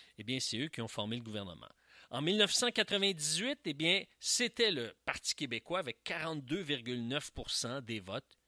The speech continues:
qui ont formé le gouvernement. Et pourtant, il y avait une majorité d'électeurs qui avaient voté, par exemple, pour le Parti libéral et un certain nombre pour l'Action démocratique du Québec. Donc, pour corriger ce déficit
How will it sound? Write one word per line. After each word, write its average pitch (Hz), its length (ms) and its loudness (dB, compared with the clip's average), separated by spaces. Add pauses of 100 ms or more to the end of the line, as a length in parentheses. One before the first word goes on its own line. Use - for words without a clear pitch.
(300)
qui - 140 -4
ont 131 120 -2
formé 110 440 -4
le 117 100 -2
gouvernement. 95 500 -10 (840)
Et 127 100 0
pourtant, 160 440 2
il 208 80 0
y 120 40 -2
avait 113 140 -2
une 123 140 -2
majorité 127 800 0 (440)
d'électeurs 113 800 -6 (300)
qui - 160 -12
avaient 98 180 -10
voté, 107 380 -10
par 120 140 -2
exemple, 92 320 -12
pour 104 100 -12
le 90 60 -10
Parti - 340 -8
libéral 82 460 -12 (240)
et 107 80 -8
un 107 100 -10
certain 110 460 -2
nombre 104 340 -8
pour 110 300 -8 (420)
l'Action 113 360 -2
démocratique 113 640 -6
du 107 120 -8
Québec. 87 320 -12 (800)
Donc, - 260 0
pour - 320 -2
corriger 277 580 8
ce - 160 4
déficit 147 840 2